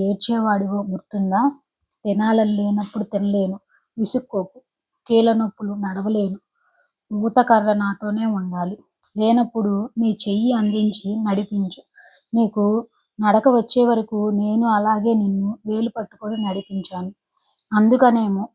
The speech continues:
ముసలివాళ్ళు పసివాళ్లతో సమానమని అంటారు.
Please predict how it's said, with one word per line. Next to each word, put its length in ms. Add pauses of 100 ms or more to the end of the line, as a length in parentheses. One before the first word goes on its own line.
(100)
ముసలివాళ్ళు 720 (260)
పసివాళ్లతో 640
సమానమని 640
అంటారు. 440